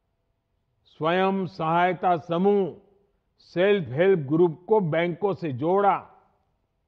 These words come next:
हमने उन्हें बिना guarantee दिए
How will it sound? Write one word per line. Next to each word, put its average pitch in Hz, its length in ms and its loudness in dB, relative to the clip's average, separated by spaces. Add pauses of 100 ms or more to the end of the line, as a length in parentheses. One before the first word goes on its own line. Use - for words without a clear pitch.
(420)
हमने 180 340 -2
उन्हें 202 520 0
बिना 226 440 0
guarantee 233 540 0
दिए 226 480 4